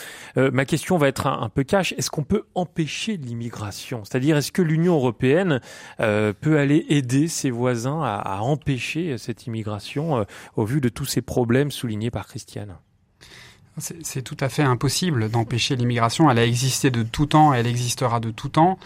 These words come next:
Speaker 2: Et sans être du tout alarmiste, les projections montrent pour, euh, toute une série de raisons qu'elles vont, euh, continuer, voire s'accroître. Euh, moi, je voudrais faire un petit pas de côté et rappeler, euh, je suis très sensible à ce que vient de dire, euh, euh, votre auditrice, euh, puisqu'on, on, on le rencontre, euh,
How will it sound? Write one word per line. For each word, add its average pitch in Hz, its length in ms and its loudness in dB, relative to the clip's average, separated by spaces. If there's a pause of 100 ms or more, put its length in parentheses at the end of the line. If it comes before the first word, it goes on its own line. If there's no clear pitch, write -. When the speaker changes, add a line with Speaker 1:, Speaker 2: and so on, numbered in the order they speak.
(300)
Speaker 2:
Et 123 260 0
sans 120 300 -2
être 120 80 -4
du 123 120 -6
tout 131 180 0
alarmiste, 120 680 0
les 117 60 -2
projections 143 680 0
montrent 139 520 0
pour, 107 240 -4
euh, 104 40 -6
toute - 180 -14
une 127 80 -4
série 113 220 -6
de 107 40 -4
raisons 139 220 0
qu'elles 117 180 -4
vont, 117 400 -6
euh, 110 60 -8
continuer, 127 500 -4
voire 123 460 -4
s'accroître. - 580 -4 (480)
Euh, 117 260 0
moi, 139 140 0
je 139 60 -4
voudrais 135 180 0
faire 180 160 0
un 135 80 0
petit 120 180 -10
pas 151 120 -2
de - 80 -18
côté 180 400 -2
et 117 80 0
rappeler, 135 440 -2
euh, 98 240 -12 (100)
je 107 60 -12
suis - 100 -10
très - 140 -6
sensible 139 360 -4
à 110 40 -2
ce - 80 -8
que - 80 -10
vient 117 200 -6
de 117 40 -6
dire, 123 240 -8
euh, 104 300 -8 (140)
euh, 113 440 -12
votre 117 260 -8
auditrice, 120 500 -8 (420)
euh, 113 160 -4
puisqu'on, 117 480 -2
on, 117 160 -4 (100)
on 113 60 -4
le 113 80 -2
rencontre, 117 540 -4
euh, 104 240 -6